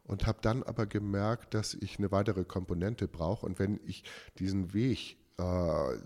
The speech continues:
Grafik als Skulptur zu sehen, äh, war der nächste Schritt irgendwie logisch, dass ich dann Grafik, Skulptur auch mit Malerei verbunden habe. Und so sind meine jetzigen,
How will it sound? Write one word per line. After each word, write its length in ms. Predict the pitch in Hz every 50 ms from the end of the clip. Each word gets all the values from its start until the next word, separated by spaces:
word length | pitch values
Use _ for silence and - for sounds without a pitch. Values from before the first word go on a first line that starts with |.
| - - -
Grafik 720 | 85 90 87 87 101 131 156 - - 113 - - - - - _ _ _ _ _ _ _ _
als 300 | - 95 - - - - - _ - -
Skulptur 580 | - - - - 95 82 - - - 120 143 147
zu 160 | - - 87
sehen, 460 | 80 76 85 82 87 95 113 120 117 - - - - - - - - - _
äh, 200 | - 101 98 90 82
war 100 | 95 95
der 120 | 104 101
nächste 300 | 92 107 110 - - 104
Schritt 320 | - - - 104 - - - - - - _
irgendwie 500 | 95 98 98 92 95 95 92 - 95 90
logisch, 800 | 87 92 90 95 107 113 135 139 127 117 131 143 - - - - - - - - - _
dass 180 | - 98 98 -
ich 240 | 98 95 - - - _
dann 420 | 95 101 101 107 117 123 113 117 - - - - _ _ _ _ _
Grafik, 680 | - - 92 87 85 98 117 - - 131 - - - -
Skulptur 640 | - - - - 98 90 - - - - 107 107 -
auch 120 | - 98 -
mit 160 | 104 90 -
Malerei 420 | 95 101 98 95 87 92 92 101
verbunden 600 | 110 - 92 - - 82 73 - - - 78 80
habe. 180 | 87 - - - - _ _ _ - _ _ - - - - - - _
Und 120 | - 95
so 180 | 92 98 104 117
sind 200 | 110 120 110 104 - - - _ -
meine 220 | 104 98 101 95
jetzigen, 580 | 85 82 95 98 - - 87 80 80 80 87